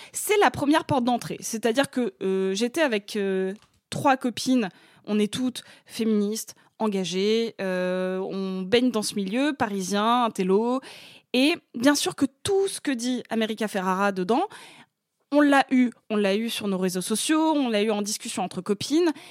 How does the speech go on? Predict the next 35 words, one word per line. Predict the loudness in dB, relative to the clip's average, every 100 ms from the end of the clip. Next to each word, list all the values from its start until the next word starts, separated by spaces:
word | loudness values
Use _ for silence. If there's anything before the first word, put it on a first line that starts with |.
| -20 _
et | 0
cependant, | 2 2 2 2 4 2 0 -12 -20 _
il | -2
y | 0
a, |
on | 2
s'est | 0
regardé, | 0 2 2 2 2
on | 2
s'est | -2
dit, | -4 -2 0
euh, | 0 0
on, | -2 -4
on |
regardait | 2 2 4
notamment | 2 4 4
les | 4 4
gamines | 2 4 2 0 -4
qui |
étaient | -2 2
dans | 4
la | 2 2
salle, | 2 2 4
on | 0
regardait | -2 0 0 2 0
les | 2 2 4
hommes | 4 4
qui | 2
étaient | 0
dans | 2
la | 0
salle, | 0 0 0
on | -2
regardait, | -2 -2 0 0
euh, | 2 -2